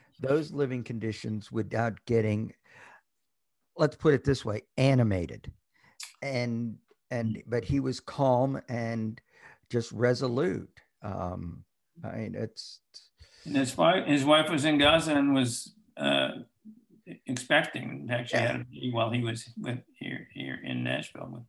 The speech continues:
Speaker 2: with, uh, the Humphreys program. And she wanted to come and, you know, see him, and they, they would not allow that.
Speaker 1: No.
Speaker 2: Uh,
Speaker 1: No.
Speaker 2: <clears throat> others,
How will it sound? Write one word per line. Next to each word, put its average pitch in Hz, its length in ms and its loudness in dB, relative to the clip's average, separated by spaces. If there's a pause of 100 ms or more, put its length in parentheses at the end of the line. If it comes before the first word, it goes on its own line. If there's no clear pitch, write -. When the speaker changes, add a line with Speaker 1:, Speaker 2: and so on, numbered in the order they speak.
(640)
Speaker 2:
with, - 100 -8
uh, - 140 -8 (200)
the 123 60 -10
Humphreys 127 400 -4
program. - 460 -12 (220)
And - 340 -6 (400)
she 147 120 -4
wanted 135 320 2
to 135 60 0
come 135 360 4
and, 123 260 2 (500)
you 135 200 -2
know, 127 160 -2 (600)
see 143 300 0
him, 139 340 4
and 120 300 0 (600)
they, 123 160 -12 (100)
they - 80 -8
would 120 200 -4
not - 140 -4 (100)
allow - 280 -10
that. 71 260 -4 (160)
Speaker 1:
No. 107 320 2 (680)
Speaker 2:
Uh, - 380 -10 (280)
Speaker 1:
No. 131 280 2
Speaker 2:
<clears throat> - 40 -12
others, 131 460 0